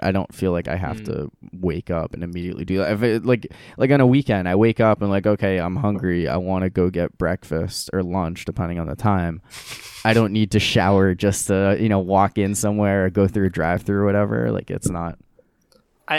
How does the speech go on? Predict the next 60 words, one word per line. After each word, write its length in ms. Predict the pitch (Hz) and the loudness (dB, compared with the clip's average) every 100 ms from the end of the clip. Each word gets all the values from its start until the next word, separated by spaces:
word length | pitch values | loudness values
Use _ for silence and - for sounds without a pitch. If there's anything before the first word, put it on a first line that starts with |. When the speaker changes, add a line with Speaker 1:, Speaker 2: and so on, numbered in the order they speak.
| 170 | 0
Speaker 1:
Yeah. 40 | 175 | 2
Speaker 2:
think 160 | 254 | 2
we 100 | 330 | 4
Speaker 1:
Mm, 80 | 180 | 6
Speaker 2:
lived 160 | 170 147 | 4 4
Speaker 1:
no. 40 | |
Speaker 2:
the 60 | 147 | 0
same 260 | - 139 | 0 0
life 220 | 120 120 - | 2 2 0
to 100 | 131 | -4
a 40 | |
certain, 340 | - 123 123 123 | -2 -4 -4 -2
we 100 | 127 | 0
lived 280 | 123 123 110 | 2 0 0
the 100 | 107 | -2
same 200 | 107 104 | -2 -2
life 200 | 101 - | -4 -4
to 100 | 107 | -8
a 40 | |
certain 240 | 101 92 | -8 -10
extent. 300 | 92 - 87 | -12 -14 -12
'Cause 140 | - 113 | -10 0
there 120 | 139 | 2
was 100 | 156 | 2
a 40 | 139 | 2
period 220 | 156 143 | 0 2
of 60 | 117 | 4
my 80 | 104 | 4
Speaker 1:
Yeah. 100 | 90 | 2
Speaker 2:
time 120 | 104 | 0
where 140 | 101 | -2
it 40 | 101 | -2
was 120 | 101 | -2
like, 260 | 98 95 _ _ _ _ _ | -4 -6 _ _ _ _ _
I'd 220 | 139 139 | -4 2
get 180 | 151 147 | 4 6
up 180 | 135 123 | 4 4
and 120 | 120 | 0
I'd 140 | 117 | -2
be 60 | 117 | 0
like, 200 | 120 120 | 0 0
"Well, 540 | 165 196 202 196 180 - | 4 6 8 6 2 -2
it's, 380 | 165 143 - - _ _ | -8 -8 -12 -16 _ _
you 100 | 175 | -2
know, 420 | 151 127 120 117 - _ _ _ | 2 4 2 -2 -10 _ _ _
it's 160 | 156 - | -12 -2
ten 200 | 220 220 | 2 2
thirty, 400 | 156 147 127 113 | 4 4 4 2
so 100 | 120 | 0
if 60 | 120 | 2
I 60 | |
wait 220 | 139 190 170 | 2 2 2
another 340 | 156 156 139 | 2 4 2
thirty 260 | 131 127 120 | 0 0 0
minutes, 320 | 113 107 101 | 0 0 -2
I 100 | 107 | -4
can 100 | 113 | -4
just 160 | 113 120 | -6 -2
get 180 | 127 | -2
lunch 440 | 101 98 95 - | -2 -4 -6 -12